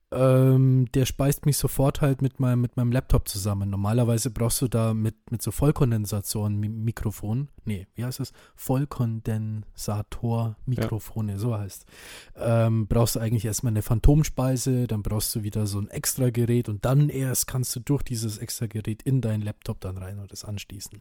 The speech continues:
Speaker 2: Okay, keine Ahnung.
Speaker 1: Ja, ja, Phantomspeise sind so achtundvierzig Volt teilweise, die du halt brauchst, damit dein Mikrofon überhaupt erst funktioniert.
Speaker 2: Okay.
Speaker 1: Und das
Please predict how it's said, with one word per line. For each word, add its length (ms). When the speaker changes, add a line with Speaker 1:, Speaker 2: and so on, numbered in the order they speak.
Speaker 2:
Okay, 200
keine 180
Ahnung. 300
Speaker 1:
Ja, 420
ja, 140
Phantomspeise 880
sind 200
so 100
achtundvierzig 640
Volt 200
teilweise, 540
die 80
du 160
halt 200
brauchst, 360
damit 240
dein 160
Mikrofon 460
überhaupt 380
erst 160
funktioniert. 680
Speaker 2:
Okay. 260
Speaker 1:
Und 220
das 240